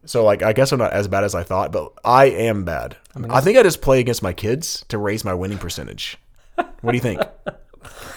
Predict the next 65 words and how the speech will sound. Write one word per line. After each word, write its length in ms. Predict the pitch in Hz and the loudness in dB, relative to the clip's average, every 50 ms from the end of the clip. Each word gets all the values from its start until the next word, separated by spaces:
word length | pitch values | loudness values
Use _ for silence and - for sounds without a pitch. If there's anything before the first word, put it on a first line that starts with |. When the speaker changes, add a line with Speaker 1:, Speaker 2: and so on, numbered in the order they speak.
| - - - 269 269 - - | -16 -14 -12 -12 -12 -12 -10
Speaker 2:
Oh, 520 | - - - 160 151 143 139 131 127 123 | -6 -2 2 4 4 6 6 4 4 4
Speaker 1:
You 60 | 131 | 6
think 140 | 143 175 170 | 6 6 6
that's 140 | 165 160 - | 6 6 4
what 120 | 185 156 | 4 4
I 60 | 151 | 4
do? 260 | 139 139 143 156 170 - - - | 4 4 2 0 0 -4 -12 -12
Speaker 2:
that's 200 | - 185 - - | -12 -12 -8 -4
really 160 | 156 127 123 | -4 -2 -2
sad. 360 | - - 123 113 113 110 110 - - - - - | -2 -2 0 2 2 2 0 -2 -12 -10 4 8
Speaker 1:
All 120 | 170 185 190 | 10 10 10
right, 240 | 180 - - 131 - | 10 6 2 -2 4
and 160 | - 202 196 | 4 6 10
one 120 | 196 233 277 | 12 12 12
of 60 | 285 | 12
the 80 | 247 - | 10 8
cool 200 | - 196 214 214 | 10 8 8 10
things, 260 | - 202 190 175 165 | 10 6 4 4 4
I 100 | 185 185 | 4 4
mean, 120 | 185 175 | 4 6
so 80 | 170 196 | 6 8
there's 200 | 190 196 185 - | 8 8 8 8
so 260 | - - 226 233 226 | 8 8 10 10 12
much 260 | 208 202 180 - - | 10 10 8 8 4
to 100 | - 165 | 4 6
like 260 | 143 127 135 131 131 | 8 10 8 8 8
about 200 | 131 120 113 107 | 6 4 4 4
this 160 | - 113 110 - | 4 0 -4 0
game. 180 | 120 110 110 | 0 0 0
There's 140 | 110 113 - | 0 -2 4
so 140 | - 180 180 | 6 8 8
much 160 | 180 170 - | 8 6 6
to 80 | - 147 | 6 8
like 240 | 139 139 139 - | 8 8 8 8
about 240 | 127 127 123 123 123 | 8 8 8 8 8
it, 180 | 123 120 - - - | 6 4 0 -4 -10
the, 260 | 113 117 - - 50 - | -2 -2 -2 -2 0 4
over 280 | - 147 143 135 139 | 6 6 6 6 4
the 120 | 139 123 117 | 6 6 6
original 460 | 110 117 135 147 127 131 131 117 117 | 6 8 6 6 6 6 4 4 4
in 80 | 117 113 | 4 2
the 60 | 113 | 0
sense, 220 | - - 135 110 | 0 0 0 2
like, 160 | 92 117 113 113 | 2 2 4 6
I 60 | 110 | 4
love 340 | 110 110 123 127 131 120 117 | 6 8 8 8 8 8 6
the 120 | 120 110 | 2 2
extra 300 | 117 120 - - 120 107 | 2 2 0 0 -2 -2
board, 420 | 95 104 104 107 113 113 117 98 - | 0 2 0 2 2 2 0 0 -2
um, 440 | - 101 98 95 95 90 87 82 - - | -2 -2 0 0 -2 -2 -6 -8 -10 -10
the 100 | - 101 | -12 -8
clans 340 | - - 127 120 123 127 120 | -2 0 0 0 0 -4 -4
board 280 | 120 113 117 117 117 | -2 0 0 0 0
is 100 | 113 107 | 0 -2
what 140 | 113 113 - | -4 -2 -2
you 80 | 117 110 | -2 -4
would 80 | 104 | -2
call 220 | - 139 123 120 117 | 4 6 6 6 8
that, 180 | 120 117 113 | 6 4 2
that 100 | 113 104 | 0 -2
you 100 | 110 117 | -2 0
have 140 | 120 120 110 | 0 0 0
it 80 | 110 113 | 0 0
on 100 | 110 110 | 0 0
there. 160 | 113 113 | 0 -2